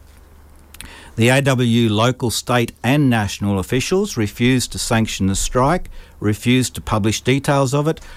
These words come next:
refused to provide financial support to the strikers, and failed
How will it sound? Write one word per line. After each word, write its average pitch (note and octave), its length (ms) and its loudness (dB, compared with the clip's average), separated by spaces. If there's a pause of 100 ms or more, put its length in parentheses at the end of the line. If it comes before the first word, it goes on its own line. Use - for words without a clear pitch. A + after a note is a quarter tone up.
(160)
refused A#2 520 0
to G#2 80 -4
provide G#2+ 420 2
financial G#2 520 0
support - 480 -2
to A#2 60 -8
the B2 100 -4
strikers, C#3+ 600 0 (500)
and A#2+ 240 4
failed C#3 600 0